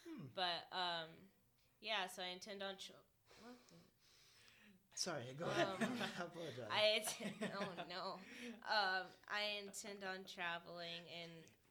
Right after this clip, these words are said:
Speaker 2: loving my job this summer. Um, and yeah, and also doing a whole bunch of student council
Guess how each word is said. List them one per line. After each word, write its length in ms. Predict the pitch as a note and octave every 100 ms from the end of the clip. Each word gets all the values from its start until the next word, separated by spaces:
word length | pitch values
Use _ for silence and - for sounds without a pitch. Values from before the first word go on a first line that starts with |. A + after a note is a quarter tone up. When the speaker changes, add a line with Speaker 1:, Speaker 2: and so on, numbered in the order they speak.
| - -
Speaker 2:
loving 400 | F#3 F3 F#3 F3+
my 160 | E3+ E3+
job 400 | E3+ E3+ E3 E3+
this 160 | F#3 F3+
summer. 720 | - F3 F3+ F3+ F#3+ G#3 - A2
Um, 300 | E3+ E3 D#3+ E3 F#3 - _ _ _ _ _ _ _ _ _ _ _ _ -
and 160 | A3
yeah, 400 | A#3 C#4 D#4+ G3 F3+ - _ _ _
and 80 | F3+
also 320 | F#3+ G3+ G#3
doing 320 | G3 G#3 G#3
a 40 | F3+
whole 160 | F3+ G3
bunch 160 | G3
of 80 | F#3+
student 400 | F#3 - A3+ G#3 G3+
council 360 | G#3+ A3 E3+